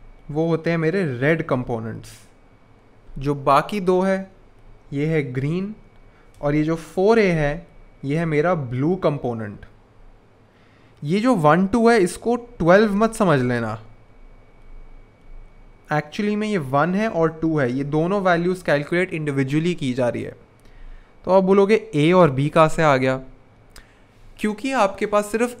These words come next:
एक कैरेक्टर का स्पेस है, आप पे एक एलईडी है, आप उसमें दो कैरेक्टर्स तक डाल सकते हो। यहाँ पे एक नई नोटेशन आती है जिसको कहते हैं हेक्साडेसिमल नोटेशन।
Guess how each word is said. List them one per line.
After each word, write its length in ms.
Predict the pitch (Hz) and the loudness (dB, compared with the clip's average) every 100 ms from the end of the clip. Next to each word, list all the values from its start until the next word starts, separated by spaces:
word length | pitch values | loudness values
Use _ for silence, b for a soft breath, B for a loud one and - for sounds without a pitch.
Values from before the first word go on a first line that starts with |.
| - | -2
एक 280 | 190 226 226 | 2 2 2
कैरेक्टर 440 | 196 175 170 175 170 | 4 4 4 -2 0
का 120 | 185 | -2
स्पेस 480 | - - 139 151 - | -2 -2 0 0 -2
है, 240 | 113 - - | -4 -4 -6
आप 180 | 127 127 | -6 -2
पे 60 | 170 | -2
एक 100 | - | -2
एलईडी 360 | 139 151 147 | -2 -2 0
है, 80 | 151 | 2
आप 140 | 160 | 2
उसमें 280 | 151 151 165 | 0 -4 -4
दो 160 | 147 170 | 0 0
कैरेक्टर्स 480 | 170 143 143 151 - | 2 0 0 -4 -4
तक 80 | |
डाल 300 | 156 131 123 | -2 2 2
सकते 340 | 143 143 - 156 | 0 -4 -6 -4
हो। 280 | 123 117 - b b b b | -2 -4 -12 b b b b
यहाँ 320 | 139 156 196 208 | -2 2 4 4
पे 80 | 254 | 0
एक 60 | 233 | 0
नई 440 | 143 143 165 214 | 0 2 2 4
नोटेशन 720 | 247 175 156 160 156 - 226 | 4 4 4 4 2 0 2
आती 340 | 196 123 - 160 | 2 2 -2 -2
है 280 | 120 - - _ _ - b b - - - | -2 -4 -14 _ _ -20 b b -20 -20 -12
जिसको 320 | 143 160 - | -6 -6 -4
कहते 340 | 208 175 147 170 | -2 0 0 0
हैं 220 | 196 214 - | -2 -4 -6
हेक्साडेसिमल 1000 | 185 170 - - 220 196 139 - 156 156 | -4 -4 -6 0 0 2 -2 -2 -4 -2
नोटेशन। 680 | 156 131 117 110 107 113 104 | 0 -2 -4 -8 -10 -12 -12